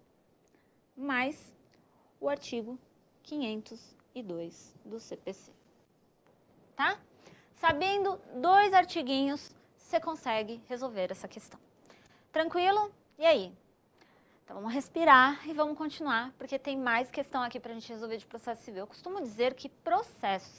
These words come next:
civil é a vida prática da gente, né? Nem tudo, nem tudo,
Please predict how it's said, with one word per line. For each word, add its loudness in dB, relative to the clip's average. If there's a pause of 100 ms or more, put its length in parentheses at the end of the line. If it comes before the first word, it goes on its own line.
civil -2 (500)
é 2
a 8
vida 6
prática 4
da 0
gente, -10
né? -6 (220)
Nem -2
tudo, 2 (180)
nem -16
tudo, 0